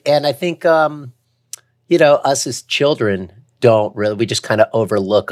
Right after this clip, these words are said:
a lot of the, uh, serious nature that some of these shows, uh, let's just talk about Eerie, kinda had, just because,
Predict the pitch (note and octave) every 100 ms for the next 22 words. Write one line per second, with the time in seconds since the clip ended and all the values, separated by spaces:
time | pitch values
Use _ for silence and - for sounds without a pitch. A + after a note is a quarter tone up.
0 | - G2+ G2 F#2 F#2 F2+ G2+ F#2 F#2 F#2
1 | F2+ F2 - - - A2 G#2 - G2 F#2+
2 | F#2 F2+ E2 E2 E2 - _ _ _ -
3 | - G2+ F#2+ F#2 F2+ E2+ - - - -
4 | - B2+ G#2+ G2+ G2 F#2+ - - F2 D#2+
5 | E2+ F2+ - - - F#2 - F#2 F#2 -
6 | B2+ A#2 A2 G2 _ - _ - A#2+ G#2+
7 | F#2+ C3+ C3 C3 A#2 - A2+ - G#2 -
8 | G#2+ G#2+ G2 -